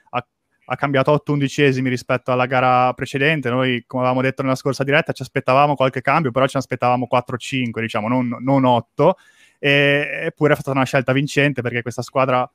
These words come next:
nonostante abbia cambiato tanto, nonostante abbia fatto giocare tante, tante, diciamo, riserve, è riuscita come al solito a imporre il suo gioco, ha giocato discretamente bene, forse un pochino meno bene rispetto alle altre due gare,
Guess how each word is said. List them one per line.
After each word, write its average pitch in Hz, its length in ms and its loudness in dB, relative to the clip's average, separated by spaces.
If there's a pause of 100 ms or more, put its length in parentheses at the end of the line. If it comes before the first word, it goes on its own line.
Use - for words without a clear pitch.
nonostante 147 520 -2
abbia 143 140 -2
cambiato 143 320 0
tanto, 147 320 0
nonostante 131 360 -4
abbia 143 120 -4
fatto - 180 -6
giocare 147 460 0 (280)
tante, 147 640 4
tante, 147 240 -2
diciamo, 147 280 -2
riserve, 143 640 2 (220)
è 143 120 -2
riuscita 139 520 0
come 135 160 -4
al 139 60 0
solito 139 300 -2
a - 20 0
imporre 143 320 0
il 139 60 0
suo 156 140 -2
gioco, 147 600 2 (220)
ha 127 140 0
giocato 135 340 -2
discretamente 139 580 -2
bene, 160 220 2
forse 151 320 0
un 139 80 -2
pochino 143 320 -2
meno 139 200 0
bene 139 240 0
rispetto 131 340 -4
alle 127 100 2
altre 131 160 -4
due 127 100 0
gare, 131 360 2